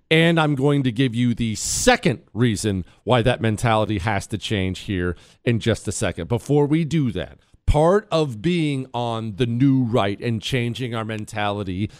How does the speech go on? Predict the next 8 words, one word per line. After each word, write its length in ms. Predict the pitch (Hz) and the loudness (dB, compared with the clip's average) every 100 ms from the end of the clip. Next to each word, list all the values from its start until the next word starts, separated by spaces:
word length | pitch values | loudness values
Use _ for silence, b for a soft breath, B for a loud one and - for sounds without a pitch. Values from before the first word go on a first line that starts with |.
| B B B | B B B
is 300 | 151 147 123 - | 0 0 0 -4
embracing 1400 | 143 127 95 135 139 160 208 226 - - 247 254 254 262 b b | -4 -4 -2 0 2 4 4 2 0 2 4 2 0 -4 b b
the 160 | - 170 | 0 2
corporations 1040 | - 175 214 208 180 175 185 - 190 180 | 4 2 4 4 4 4 2 0 0 -2
who 220 | - 160 135 | -2 0 0
don't 360 | 170 151 - B B | 0 0 -2 B B
hate 280 | 185 240 - 202 | 0 0 0 2
us 380 | 220 - - | 2 2 -4